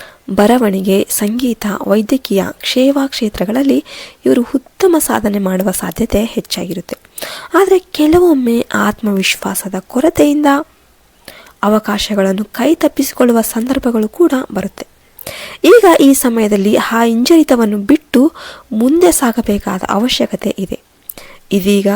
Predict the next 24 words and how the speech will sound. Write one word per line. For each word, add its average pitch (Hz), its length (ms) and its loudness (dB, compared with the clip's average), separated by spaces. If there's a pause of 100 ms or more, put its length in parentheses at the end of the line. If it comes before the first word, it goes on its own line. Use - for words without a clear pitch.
(120)
ಮೀನರಾಶಿಯವರ 262 840 2
ಮುಂದಿನ 220 420 -2
ದಿನಗಳ 208 300 0 (600)
ಫಲಿತಾಂಶಗಳ 294 720 2
ಕಡೆಗೆ 214 280 0
ನೋಡಿದ್ರೆ, 277 720 4 (1300)
ಬಹಳ 220 420 2
ದಿನಗಳಿಂದ 320 480 2 (120)
ನಿಮ್ಮ 247 260 0
ಮನಸ್ಸನ್ನು 202 500 -4
ಕಾಡ್ತಾ 226 480 -2
ಇದ್ದ 302 200 2 (840)
ಒಂದು 285 460 0
ವಿಷಯಕ್ಕೆ 254 680 0
ಈಗ 208 260 0
ಉತ್ತರ 247 460 0
ಅನ್ನೋದು 262 520 2 (320)
ಸಿಗುವ 277 440 0
ಸಮಯ 208 400 -6 (240)
ಬಂದಿದೆ. 175 400 -8 (1500)
ವಿಶೇಷವಾಗಿ 233 1080 4
ಒಂದು 208 360 2
ಮಹಿಳೆಯ 330 520 4
ಮೂಲಕ 311 360 2